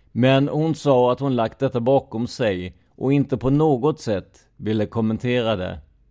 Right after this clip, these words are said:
Då jag frågade henne om hon i alla fall kunde bekräfta att Ivan von Birchan hörde av sig innan mordet, ville hon inte gå in på det heller. Alltså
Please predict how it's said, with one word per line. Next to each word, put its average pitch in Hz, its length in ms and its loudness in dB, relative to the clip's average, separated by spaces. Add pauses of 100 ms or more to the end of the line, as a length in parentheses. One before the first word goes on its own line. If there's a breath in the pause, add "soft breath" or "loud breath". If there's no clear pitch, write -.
(1120)
Då 127 200 2
jag 123 120 2
frågade 131 500 2
henne 131 480 2
om 131 200 2
hon 131 260 2
i 135 40 2
alla 127 160 2
fall 113 240 -2
kunde 123 240 -2
bekräfta 120 760 -4 (140)
att - 520 -6
Ivan 110 360 -2
von 139 160 0
Birchan 107 380 0
hörde 113 180 0
av 101 180 0
sig 101 400 -6
innan 147 380 2
mordet, 90 640 -6 (460)
ville 120 300 2
hon 120 180 2
inte 117 240 -2
gå 107 140 0
in 98 280 -2 (100)
på 131 120 -4
det 104 180 -2
heller. 110 420 -6 (2250)
Alltså 143 640 2